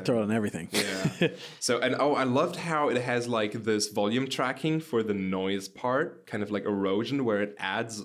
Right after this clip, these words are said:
Speaker 2: uh, white noise or s-, whatever noise you want in, depending on the input volume. And I found this plugin called Texture by Devious Machines, which does exactly that. It's like erosion on crack. So
Speaker 1: Mm-hmm.
Speaker 2: it,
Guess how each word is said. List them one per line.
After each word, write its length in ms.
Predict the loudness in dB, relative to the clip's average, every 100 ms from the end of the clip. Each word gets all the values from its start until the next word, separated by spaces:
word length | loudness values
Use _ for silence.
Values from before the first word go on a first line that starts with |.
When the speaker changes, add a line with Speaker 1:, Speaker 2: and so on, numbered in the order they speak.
| -6
Speaker 2:
uh, 300 | -4 -4 -6 -12 -20 _ _
white 220 | 0 0
noise 340 | 2 2 2 0
or 200 | 0 0
s-, 220 | -2 -10 -14
whatever 460 | -6 0 2 2 2
noise 260 | 2 0
you 80 | 2
want 300 | 2 0 -2 -8 -6
in, 160 | -4
depending 360 | -2 -2 -2 -2
on 100 | 0
the 140 | 0 0
input 240 | -2 -2
volume. 320 | 0 2 2
And 100 | 0
I 40 | -2
found 220 | -2 -4
this 80 | -4
plugin 300 | -4 -2 -2
called 240 | -4 -4
Texture 380 | -4 -4 -2 -2
by 140 | -2 -2
Devious 400 | 0 0 0 -2
Machines, 560 | -6 -2 -2 -2 -4 -10 -18 -2
which 300 | 0 0 -2 0
does 160 | 0
exactly 460 | 0 0 0 0 -2
that. 220 | 0 -2
It's 140 | -2
like 140 | -2 0
erosion 480 | 0 2 2 0 -4
on 140 | -6
crack. 440 | -4 -6 -6 -14 -20 -20 -12 -4
So 260 | 2 2
Speaker 1:
Mm-hmm. 80 | 4
Speaker 2:
it, 260 | 2 0